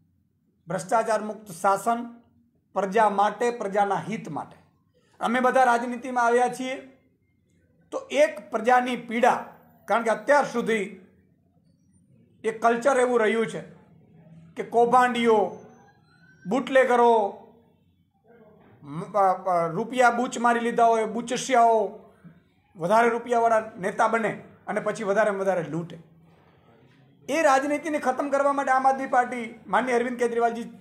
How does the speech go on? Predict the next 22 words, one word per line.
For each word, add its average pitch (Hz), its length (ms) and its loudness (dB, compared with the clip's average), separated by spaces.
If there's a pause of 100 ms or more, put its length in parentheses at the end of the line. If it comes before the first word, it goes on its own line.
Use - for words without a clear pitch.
(200)
દસ 226 280 0
વર્ષ 233 220 0
પહેલાં 208 200 0
આવ્યા 202 320 2 (840)
અને 233 100 0
અત્યારે 254 340 2
એની 240 680 -2 (1700)
નીતિથી, 240 440 -2
અત્યારે 233 520 2
વિચારધારાથી 220 840 2 (260)
ગુજરાતમાં 233 560 2
આમ 233 120 0
આદમી 226 220 0
પાર્ટીએ 214 400 -2
પહેલી 285 500 0
જ 214 80 -6
વખત 214 320 -2 (1080)
એકતાલીસ 240 720 -2
લાખ 202 460 4
જેટલા 240 260 0
વોટ 220 320 -2
સાથે - 280 -6